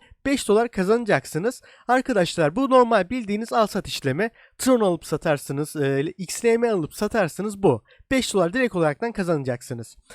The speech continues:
E, bu işlem üç gün boyunca tekrar ettiğiniz takdirde de on dolar daha kazanacaksınız. Toplamda on beş dolarınız olacak. Ancak arkadaşlar şuna dikkat edin. Her işlem arasında yirmi dört saat olması gerekmekte. Yani bu üç günlük işlemin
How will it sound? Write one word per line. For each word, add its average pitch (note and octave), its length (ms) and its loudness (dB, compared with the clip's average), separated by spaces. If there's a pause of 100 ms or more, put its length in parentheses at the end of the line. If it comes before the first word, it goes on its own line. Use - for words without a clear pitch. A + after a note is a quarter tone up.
(240)
E, C#3 180 2
bu A3+ 120 2
işlem C4+ 400 -2
üç G#3 180 -2
gün C4 200 -2
boyunca C4 280 -4
tekrar A#3 360 -2
ettiğiniz A3+ 400 -4
takdirde A3+ 520 0
de A#3 140 2 (240)
on B3 220 6
dolar F3 280 4
daha F#3+ 180 2
kazanacaksınız. F3 720 -2
Toplamda G3+ 440 0
on A#3 160 2
beş G#3 180 -2
dolarınız G3 360 0
olacak. B2+ 420 0 (400)
Ancak E3 300 2
arkadaşlar B3 500 2
şuna A#3+ 280 0
dikkat A3+ 280 -2
edin. G3 260 0 (240)
Her A#3 180 2
işlem G#3 320 0
arasında B3 420 0
yirmi G3+ 300 0
dört B3+ 160 4
saat E3 280 2
olması G#3+ 320 0
gerekmekte. G#3 680 2 (280)
Yani A#3 300 4
bu G3 100 0
üç - 140 -6
günlük B3 260 -6
işlemin F3+ 460 0